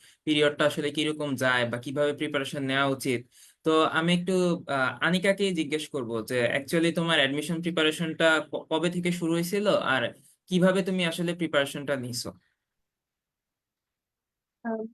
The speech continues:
Speaker 2: কলেজে থাকতেই হচ্ছে যে একাডেমিকের পাশাপাশি আমি অ্যাডমিশনের যে, যে কোশ্চেন গুলো ওগুলো সলভ করতাম। তো ওই ইন্টার লাইফ থেকেই শুরু হয়েছে mainly। এরপরে এই যে অ্যাডমিশনের এইচএসসি পরীক্ষার পর এই যে অ্যাডমিশনের পিরিয়ডটা, তখন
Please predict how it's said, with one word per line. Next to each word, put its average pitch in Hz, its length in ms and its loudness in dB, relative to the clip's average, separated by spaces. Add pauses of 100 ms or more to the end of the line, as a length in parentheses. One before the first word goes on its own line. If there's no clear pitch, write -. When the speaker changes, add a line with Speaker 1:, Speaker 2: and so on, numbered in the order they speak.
(100)
Speaker 2:
কলেজে 294 480 6
থাকতেই 302 500 2
হচ্ছে 294 300 0
যে 285 120 2
একাডেমিকের 269 600 2
পাশাপাশি 277 480 -2
আমি 269 160 2
অ্যাডমিশনের 254 800 2
যে, 233 320 0
যে 226 120 -6
কোশ্চেন 254 380 -2
গুলো 247 180 0
ওগুলো 240 200 0
সলভ 214 340 0
করতাম। 220 400 -2 (320)
তো 277 80 4 (420)
ওই 277 320 2
ইন্টার 294 280 0
লাইফ 302 180 2
থেকেই 302 280 4
শুরু 254 240 4
হয়েছে 240 240 2
mainly। 226 480 4 (480)
এরপরে 285 720 6 (180)
এই 254 280 6
যে 240 340 4
অ্যাডমিশনের 269 680 2
এইচএসসি 277 540 0
পরীক্ষার 269 440 0
পর 254 360 0 (280)
এই 233 120 2
যে 254 100 0
অ্যাডমিশনের 269 460 0
পিরিয়ডটা, 269 500 0
তখন 254 260 -2